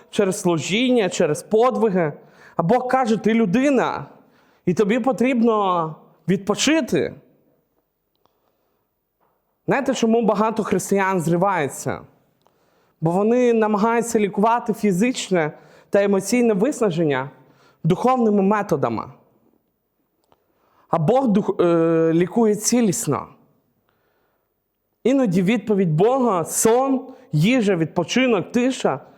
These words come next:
І це не зрада віри, це турбота Отця. Ми далі бачимо: «Встань, бо до-, дорога далека». В сьомому вірші.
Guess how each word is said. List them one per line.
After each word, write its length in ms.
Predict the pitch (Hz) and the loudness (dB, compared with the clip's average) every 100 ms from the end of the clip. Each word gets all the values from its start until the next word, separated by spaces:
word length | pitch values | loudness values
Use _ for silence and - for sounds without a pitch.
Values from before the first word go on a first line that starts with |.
| _ _ _ _ _ - | _ _ _ _ _ -4
І 60 | |
це 240 | 156 240 240 | 0 0 2
не 120 | 226 | 0
зрада 460 | 170 233 269 254 | 2 2 2 0
віри, 340 | 226 226 196 143 | 2 2 2 0
це 180 | - - | -2 -2
турбота 520 | 147 160 226 233 226 | 0 0 0 0 -2
Отця. 580 | 196 202 233 226 143 117 - _ _ _ _ _ _ _ _ _ _ _ _ _ _ _ _ _ _ _ _ _ _ _ _ | -2 -2 0 0 -2 -8 -18 _ _ _ _ _ _ _ _ _ _ _ _ _ _ _ _ _ _ _ _ _ _ _ _
Ми 160 | 156 170 | 0 2
далі 300 | 226 247 247 | 2 2 2
бачимо: 440 | 247 247 262 247 | 2 2 2 0
«Встань, 720 | 226 - - 247 277 254 139 - - _ _ | 0 -4 -2 0 0 0 -2 -8 -20 _ _
бо 160 | 160 196 | -2 0
до-, 220 | 185 214 - - | -2 -4 -8 -4
дорога 600 | 151 208 220 277 269 220 | 0 0 2 2 2 2
далека». 760 | 226 208 180 143 - 117 135 - _ _ _ _ _ _ _ _ _ _ _ _ _ _ _ _ _ _ _ _ _ _ | 2 2 0 -2 -6 -8 -10 -20 _ _ _ _ _ _ _ _ _ _ _ _ _ _ _ _ _ _ _ _ _ _
В 60 | - | -8
сьомому 600 | - 190 180 165 160 156 | -2 0 0 0 0 0
вірші. 540 | 165 - - 185 135 | -2 -2 -2 -2 -4